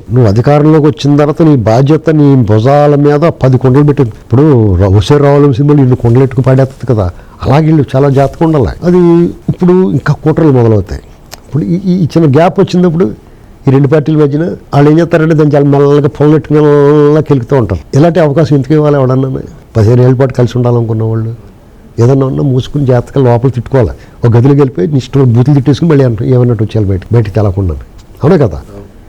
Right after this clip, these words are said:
ఇప్పుడు ఇద్దరికి నాగబాబు గారికి వరబాబు మీద కోపం ఉందనుకో, మాట్లాడడానికి ఆగేసి లోపలికి వెళ్ళిపోయి నీ అమ్మ నీ అక్క అని ఇద్దరు ఒకళ్ళొకళ్ళు తిట్టేసుకుని మళ్ళీ ఎవరన్నా ఫోటో రాసుకు వచ్చేయాలి బయటికి.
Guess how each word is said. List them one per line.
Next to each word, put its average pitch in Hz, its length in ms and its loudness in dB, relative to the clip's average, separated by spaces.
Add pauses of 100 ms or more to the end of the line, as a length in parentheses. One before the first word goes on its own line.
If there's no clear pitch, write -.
(120)
ఇప్పుడు 95 180 -4
ఇద్దరికి 127 480 -2
నాగబాబు 110 420 0
గారికి 123 160 0
వరబాబు 110 300 0
మీద 120 120 0
కోపం 110 240 0
ఉందనుకో, 101 440 -2 (520)
మాట్లాడడానికి 120 560 0
ఆగేసి 127 280 0
లోపలికి 123 220 2
వెళ్ళిపోయి 120 340 2
నీ 135 200 2
అమ్మ 127 220 0
నీ 139 180 2
అక్క 135 200 -2
అని 151 80 2
ఇద్దరు 147 200 0
ఒకళ్ళొకళ్ళు 160 420 2
తిట్టేసుకుని 151 400 0
మళ్ళీ 147 160 2
ఎవరన్నా 147 300 2
ఫోటో 143 280 0
రాసుకు 143 160 0
వచ్చేయాలి 131 260 -2
బయటికి. 117 240 -4